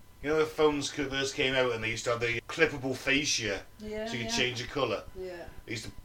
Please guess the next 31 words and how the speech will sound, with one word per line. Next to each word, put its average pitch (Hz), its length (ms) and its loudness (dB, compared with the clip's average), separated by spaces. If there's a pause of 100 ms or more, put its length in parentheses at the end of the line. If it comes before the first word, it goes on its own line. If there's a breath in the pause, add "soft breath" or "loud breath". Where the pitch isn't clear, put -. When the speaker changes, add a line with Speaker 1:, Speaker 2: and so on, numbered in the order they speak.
(160)
Speaker 1:
mould 156 380 8
'em 135 120 4
all 123 220 4
downstairs, 110 800 2
bring 156 360 0
'em 151 100 6
up 143 200 0
to 123 80 -8
the, 123 40 -6
s-, - 220 -8 (280)
the 113 140 -10 (180)
upstairs, 107 640 0 (360 loud breath)
and 123 80 -4
there 120 80 -2
was 113 80 -6
about 110 180 -2
sixty - 560 -4
temps, 120 600 -4
temporary 117 360 -6
workers, 101 600 -6 (480 loud breath)
all 131 200 -2
there, 104 220 2
ten 139 240 -2
hours 131 240 2
a 117 60 -4
day, 101 420 -2 (420 loud breath)
with 98 120 -10
the - 40 -12
same 135 360 0
fucking, 123 300 -4
with 104 100 -8